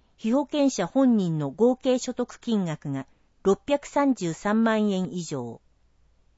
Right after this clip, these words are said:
詳細はお問い合わせください。中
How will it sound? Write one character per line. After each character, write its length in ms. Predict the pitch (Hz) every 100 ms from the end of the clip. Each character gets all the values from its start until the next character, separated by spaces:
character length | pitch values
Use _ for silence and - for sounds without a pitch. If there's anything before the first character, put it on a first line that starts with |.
| _
詳 240 | - 277 277
細 240 | 254 254
は 140 | 226
お 40 | 190
問 220 | - 202
い 80 | 190
合 60 |
わ 60 | 185
せ 120 | -
く 100 | - 156
だ 100 | 156
さ 160 | 147
い。 100 | 131 - _ _ _ _ _ _ _ _ _ -
中 320 | 254 254